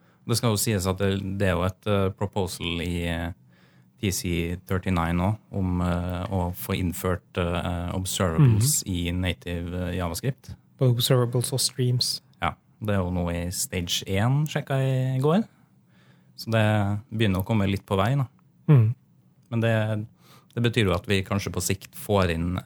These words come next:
Speaker 1: eh, observables, eh, native i språket, og at vi kanskje ikke trenger disse bibliotekene som, eh, Bacon og R X J S og sånt, da. At de heller kan tilby ekstra funksjonalitet, da.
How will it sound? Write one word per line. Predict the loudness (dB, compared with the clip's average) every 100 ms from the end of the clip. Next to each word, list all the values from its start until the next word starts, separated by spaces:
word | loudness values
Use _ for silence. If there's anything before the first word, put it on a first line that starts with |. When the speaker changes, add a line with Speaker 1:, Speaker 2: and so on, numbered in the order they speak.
| -4
Speaker 1:
eh, | -2 0 -2
observables, | -2 -2 0 0 -2 -4 -4 -6 -4
eh, | -4 -2 -2
native | 0 0 -2 -6 -2
i | -2
språket, | -4 -4 -6 -4 -4
og | -2
at | -4
vi | -6
kanskje | -6 -6 -6 -4 -2 -2 -6 _ _ _ _ _ _ -20
ikke | -20 -8 -6
trenger | -4 0 2 2
disse | 2 2 0
bibliotekene | -2 -2 -2 -4 -6 -10
som, | -6 -4 -2
eh, | -4 -6 -10 -16 _ -6
Bacon | -4 -4 -6 -6 -4
og | -4 -4 -4 -4
R | -6
X | -6 -6
J | -6
S | -8 -10
og | -10
sånt, | -8 -8
da. | -10 -12 _
At | -10
de | -6 -4 -6 -10 -6
heller | -4 -2
kan | 0 0 0
tilby | 0 0 -2 -4 -6 _ -20 -20 -18 -14
ekstra | -6 -4 0 0
funksjonalitet, | 0 -2 0 -2 -2 -6 -8
da. | -14